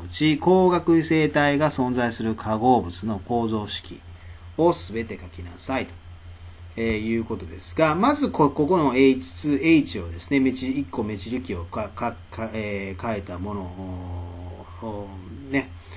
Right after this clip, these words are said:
えー、変えたものっていうのがこちらになります。えー、そうするとですね、このCっていうのが不正炭素原子を持つことになりますので、光学異性体が存在することになります。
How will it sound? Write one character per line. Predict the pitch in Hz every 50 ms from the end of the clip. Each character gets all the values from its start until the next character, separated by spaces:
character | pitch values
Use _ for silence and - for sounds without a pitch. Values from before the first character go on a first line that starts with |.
| - - - -
え | 117 110 107 104 104 101
ー、 | - 131 120
変 | 110
え | 101
た | 107 95
も | 120 151
の | 175 151
っ | 135
て | - 113
い |
う | 101
の | 98
が | 87 87
こ | 87 90 101 92
ち | - 101
ら | 98 98
に | 101 113 110
な | 95 87
り | 85 -
ま | - - -
す。 | - - - - -
え | 143 143
ー、 | 143
そ | - 247 269
う | 269
す | 269 302
る | 294 294
と | 285 302
で | 226 156
す | - -
ね、 | 123 113
こ | - 135
の | 131 131
C | - - 226 208
っ | 156
て | - 110
い |
う | 98 98
の | 90 90
が |
不 | - - 139
正 | - - 170 175 180
炭 | 254 254 254 240
素 | 226 240 226
原 | 233 233 185
子 | - 107
を |
持 | 98 98
つ | 95 -
こ | 127 101
と | 98
に | 90
な | 90 87
り | 90
ま | 95 101
す | - 113
の | 95 90
で、 | 98
光 | - - 180 190 190
学 | 190 185 185 185
異 | 170
性 | - 175 170
体 | 160 160 151 151 143
が | 143 135
存 | - 143 139 135
在 | 135 127
す | 127 -
る | 127
こ | 117 104
と | 92
に | 87 90
な | 87
り | 87
ま | 87 87
す。 | - - -